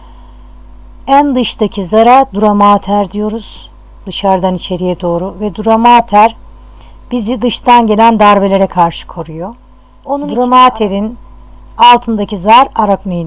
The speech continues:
mater. Burada beyin omurilik sıvısı bulunuyor arkadaşlar ve beynin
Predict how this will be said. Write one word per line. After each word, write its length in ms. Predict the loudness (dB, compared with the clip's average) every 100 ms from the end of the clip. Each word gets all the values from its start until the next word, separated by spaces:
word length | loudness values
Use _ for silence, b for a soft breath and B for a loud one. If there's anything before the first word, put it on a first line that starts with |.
| -6
mater. 380 | -6 -2 -2 -2 -6 -12 -2
Burada 320 | 0 0 -4 -4
beyin 260 | -4 -4 -8
omurilik 580 | -8 -8 -8 -8 -8 -14 -20 -20 -20
sıvısı 500 | -14 -12 -10 -10 -8
bulunuyor 460 | -6 -4 -2 -4 -6 -18 -12
arkadaşlar 720 | -6 -6 -2 -4 -2 -2 -2 -4
ve 100 | -8 -4
beynin 400 | -4 -4 -6